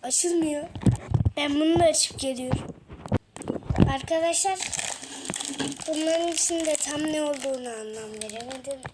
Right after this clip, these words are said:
Şimdi açıyoruz. Bir paket gibi. Paket, adamlar yani üreticiler paket içinde paket yapmış.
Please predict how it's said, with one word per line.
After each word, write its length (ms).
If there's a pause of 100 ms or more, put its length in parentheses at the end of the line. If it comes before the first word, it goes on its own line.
(1300)
Şimdi 320
açıyoruz. 520 (560)
Bir 140
paket 540
gibi. 280 (720)
Paket, 300 (540)
adamlar 520 (340)
yani 300
üreticiler 880 (200)
paket 380
içinde 400
paket 380
yapmış. 760